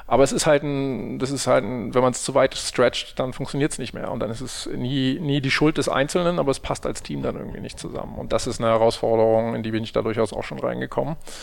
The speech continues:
Ähm, und, äh, dann muss man halt auch wieder gucken, wie man aus der Situation auch wieder rauskommt. Also sprich, da kann's dann auch vorkommen, dass man sich von jemandem trennt, ne?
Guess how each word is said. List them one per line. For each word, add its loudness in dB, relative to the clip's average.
Ähm, 4
und, -2
äh, 0
dann 2
muss -2
man 2
halt 2
auch -2
wieder 0
gucken, -4
wie -4
man 0
aus 0
der -4
Situation -4
auch -4
wieder -4
rauskommt. -8
Also -10
sprich, -12
da -6
kann's -10
dann -10
auch -6
vorkommen, -4
dass -2
man -4
sich -8
von -12
jemandem -10
trennt, -12
ne? -14